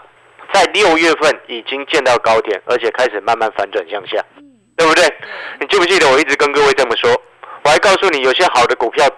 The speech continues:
Speaker 1: 对未来确定成长的股票有跌，你就下去捡。那时候我们捡了一大堆二四五五的全新，
Speaker 2: 是的。
Speaker 1: 十几块捡了一堆，现在快七十了。
Speaker 2: 嗯。
Speaker 1: 开不开心？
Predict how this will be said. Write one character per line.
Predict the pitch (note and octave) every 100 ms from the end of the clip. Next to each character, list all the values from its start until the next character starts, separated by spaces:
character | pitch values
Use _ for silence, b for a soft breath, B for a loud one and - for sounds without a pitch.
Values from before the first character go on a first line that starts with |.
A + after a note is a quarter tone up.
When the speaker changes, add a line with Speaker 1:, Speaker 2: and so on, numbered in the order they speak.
| -
Speaker 1:
对 | G3+ D#3
未 | - G#3+
来 | D#3 C3 C3
确 | - G3
定 | E3 D#3+
成 | - A#2+ D3
长 | B2
的 | G#2
股 | G2+ G#2
票 | B2+ A#2 B B B B
有 | - B2+ A2
跌， | - A2 A2
你 | B2+ G#2
就 | B2
下 | B2
去 | A2 A2+
捡。 | - - - - - - - - - _ _ _ _ _ -
那 | D3
时 | C#3
候 | C#3+
我 |
们 | A2+ A2
捡 | - F#2+
了 |
一 | G#2+
大 | G#2+ B2+
堆 | A#2+ A#2
二 | C3+ A#2+
四 | A#2+
五 | A2 G#2+
五 |
的 | G2
全 | F#2 G2+ F#2+
新， | G2 F#2 -
Speaker 2:
是 | - A2 -
的。 | G3+ G#3 E4+ C#4
Speaker 1:
十 | G#2+
几 | A2
块 | C3+
捡 | A#2+ G#2+
了 | G#2
一 | A#2+
堆， | A#2 A#2 -
现 |
在 | B2+
快 | A#2+ B2
七 | - A#2
十 | - -
了。 | -
Speaker 2:
嗯。 | D4 C#4+ G#3+ - _ _ _ _ _ _
Speaker 1:
开 | - C3+
不 |
开 | C3 B2+
心？ | A2